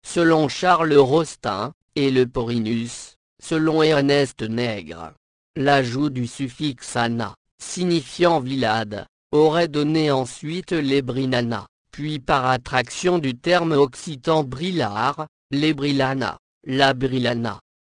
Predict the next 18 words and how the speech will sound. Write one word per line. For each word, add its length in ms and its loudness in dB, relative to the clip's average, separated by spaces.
Et 180 2
enfin, 680 -2
en 160 6
français, 840 -4
on 220 0
a 100 0
fait 340 -2
une 220 2
mécoupure, 1040 -2
détachant 760 0
le 160 2
faux 400 -2
article 640 -2
la, 380 -4
du 240 -2
nom, 340 2
la 280 0
Brilane. 580 -4